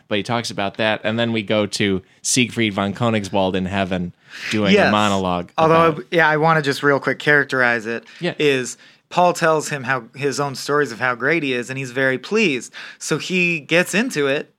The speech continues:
Speaker 2: and he seems to have a moment of, "I love this kid.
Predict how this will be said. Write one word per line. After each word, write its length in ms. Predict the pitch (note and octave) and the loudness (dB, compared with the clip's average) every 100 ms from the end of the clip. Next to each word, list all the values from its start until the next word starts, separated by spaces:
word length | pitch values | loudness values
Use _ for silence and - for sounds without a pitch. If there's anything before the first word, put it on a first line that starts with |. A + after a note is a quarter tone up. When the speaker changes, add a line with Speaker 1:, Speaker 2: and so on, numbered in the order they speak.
| - | -6
Speaker 2:
and 180 | D3+ | -6
he 140 | C3 D#3 | -4 -4
seems 260 | - F#3 | -2 -2
to 60 | D#3+ | 0
have 120 | D3+ | 0
a 60 | C#3+ | 0
moment 320 | D3 D3+ C#3+ | -4 -4 -4
of, 320 | B2+ A#2+ - _ _ _ _ | -4 -6 -10 _ _ _ _
"I 160 | C3+ C#3+ | 2 2
love 340 | C#3 D3+ B2+ | 2 2 2
this 220 | C3+ B2+ | -4 -6
kid. 480 | - C#3 B2+ A2+ A2+ | -2 0 0 -2 -10